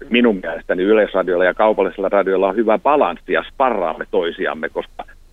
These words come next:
kuuntelijahan on armoton siinä mielessä, että kukaanhan ei huonoa sisältöä kuuntele. Ja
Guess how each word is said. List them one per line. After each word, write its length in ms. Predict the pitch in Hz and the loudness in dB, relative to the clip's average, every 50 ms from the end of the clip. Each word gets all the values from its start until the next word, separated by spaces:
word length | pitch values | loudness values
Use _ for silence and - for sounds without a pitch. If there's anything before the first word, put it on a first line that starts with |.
| - | -8
kuuntelijahan 640 | 147 165 160 123 - 87 85 82 87 85 110 113 110 | -2 0 0 2 2 2 2 2 0 0 0 -2 -2
on 100 | 113 - | -4 -2
armoton 560 | - 127 139 135 127 98 85 82 - 92 87 82 | 0 0 2 2 2 0 -2 -4 -6 -8 -8 -4
siinä 300 | - 135 123 107 98 85 | 0 0 2 2 0 -2
mielessä, 380 | 82 82 78 76 - - 82 | 0 -2 -2 -2 -4 -6 -10
että 180 | - - - 90 - | -12 -10 -12 -12 -4
kukaanhan 600 | - 139 - - 101 80 73 - - 92 98 95 - | -4 -4 -2 -2 -2 -4 -4 -2 -2 -2 -2 -2 -2
ei 180 | - 107 107 98 | -2 -2 -2 -2
huonoa 520 | - - 117 120 107 90 78 78 76 73 - | -2 0 2 2 4 2 2 0 -2 -2 -2
sisältöä 580 | 87 82 80 95 82 71 73 - 90 - 78 76 - - - - - - - - | -4 -4 -2 -2 -2 -2 -2 -4 -6 -8 -8 -8 -10 -16 -20 -20 -20 -20 -8 -2
kuuntele. 480 | 123 107 87 80 - - 69 - - - - - - - - - - - - - | 0 0 0 0 -2 -4 -4 -4 -6 -12 -16 -18 -16 -16 -14 -14 -16 -18 -6 -2
Ja 260 | 117 107 101 95 - | 0 2 2 2 0